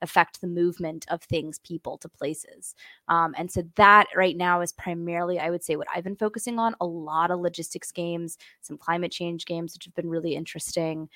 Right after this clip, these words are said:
Um, emerging technology games are very interesting right now. Uh, but again, those are a lot about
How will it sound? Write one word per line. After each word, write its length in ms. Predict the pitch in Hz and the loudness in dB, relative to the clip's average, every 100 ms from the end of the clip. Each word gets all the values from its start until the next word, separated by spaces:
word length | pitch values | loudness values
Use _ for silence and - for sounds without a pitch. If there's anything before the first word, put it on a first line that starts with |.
| - - | -18 -4
Um, 220 | 156 165 190 | -2 -2 0
emerging 320 | 196 185 190 | 2 2 0
technology 640 | - - 165 175 180 185 | -4 2 4 4 0 0
games 360 | 180 175 180 170 | 2 2 0 0
are 60 | |
very 240 | 165 165 - | 4 4 4
interesting 480 | 170 175 - 180 | 0 -6 -4 -2
right 240 | 180 175 175 | 2 2 4
now. 360 | 170 175 180 - - - - | 2 4 2 0 -12 -6 0
Uh, 120 | 160 | 2
but 180 | 165 175 | 2 2
again, 320 | 190 185 180 | 4 4 6
those 300 | 180 185 175 | 6 6 6
are 60 | |
a 80 | 170 | 4
lot 440 | 165 165 165 165 180 | 6 4 8 6 6
about 460 | 170 170 170 170 | 6 8 8 4